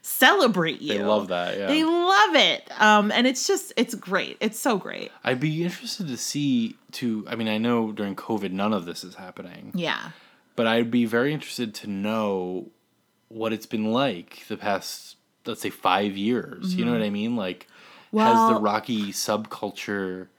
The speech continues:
Speaker 2: like, it, you know, it's
Speaker 1: So
Speaker 2: easy
Speaker 1: I've been within the past five years.
Speaker 2: Okay.
Speaker 1: I went in the city to
Speaker 2: Okay.
Speaker 1: see it. The thing that is weird that I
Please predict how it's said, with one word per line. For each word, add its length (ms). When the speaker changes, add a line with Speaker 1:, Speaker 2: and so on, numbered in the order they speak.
Speaker 2:
like, 140
it, 180
you 160
know, 120
it's 80
Speaker 1:
So 120
Speaker 2:
easy 120
Speaker 1:
I've 300
been 360
within 260
the 100
past 300
five 220
years. 640
Speaker 2:
Okay. 260
Speaker 1:
I 160
went 320
in 120
the 80
city 460
to 80
Speaker 2:
Okay. 120
Speaker 1:
see 160
it. 120
The 180
thing 600
that 180
is 280
weird 460
that 100
I 260